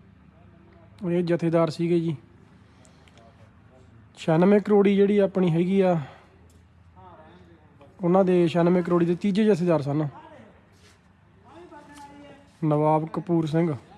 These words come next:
ਜਨਮ ਹੁੰਦਾ ਸੋਲਾਂ ਸੌ ਸਤਾਨਵੇਂ ਦੇ ਵਿੱਚ,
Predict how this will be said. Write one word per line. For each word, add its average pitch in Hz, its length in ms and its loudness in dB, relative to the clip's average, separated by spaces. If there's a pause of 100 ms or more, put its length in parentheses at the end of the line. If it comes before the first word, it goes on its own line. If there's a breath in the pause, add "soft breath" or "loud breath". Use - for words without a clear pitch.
(880)
ਜਨਮ 165 280 0
ਹੁੰਦਾ 208 220 2 (240)
ਸੋਲਾਂ 185 360 0
ਸੌ 190 340 -4 (580)
ਸਤਾਨਵੇਂ 170 440 -2
ਦੇ 190 80 0
ਵਿੱਚ, 185 300 -4